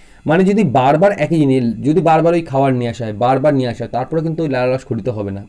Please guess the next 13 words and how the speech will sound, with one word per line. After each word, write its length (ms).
ওটা 120
কিন্তু 360
অভ্যাসে 380
একটা 320
পরিণত 380
হয়ে 220
যাবে, 220
সেই 300
বিষয়টাকে 520
তোমাদের 260
অনুবর্তন 540
বলা 140
হয়। 180